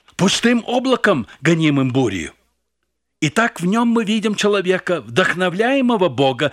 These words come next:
и в то же время человека, продавшего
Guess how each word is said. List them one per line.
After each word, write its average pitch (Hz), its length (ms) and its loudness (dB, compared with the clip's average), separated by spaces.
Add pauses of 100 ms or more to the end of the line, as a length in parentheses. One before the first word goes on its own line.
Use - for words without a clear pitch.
(120)
и 147 180 0
в - 80 -14
то 214 220 0
же 151 160 -2
время 151 380 -2 (280)
человека, 127 720 -2 (320)
продавшего 120 720 -2